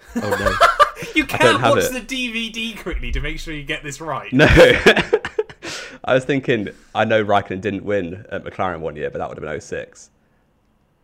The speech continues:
Speaker 1: But there wasn't a Belgian race anyway. So, yeah, I'm gonna say Kimi.
Speaker 2: Yep.
Speaker 1: Oh four.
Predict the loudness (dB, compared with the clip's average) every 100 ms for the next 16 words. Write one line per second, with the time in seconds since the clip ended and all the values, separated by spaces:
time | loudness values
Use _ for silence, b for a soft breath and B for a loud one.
0 | _ _ -4 -2 -2 -4 -8 -6 -6 -6
1 | -6 -4 -6 -6 -8 -12 b b b -16
2 | 2 4 4 0 -6 -14 _ _ _ _
3 | -6 -4 -4 -10 -12 -8 -8 -6 -8 -6
4 | -8 -8 -14 _ _ _ _ -12 -10 -10
5 | -14 _ -20 -20 _ _ _ _ _ _
6 | _ _ _ _ -2 -2 -4 -4 0 2
7 | 2 0 -2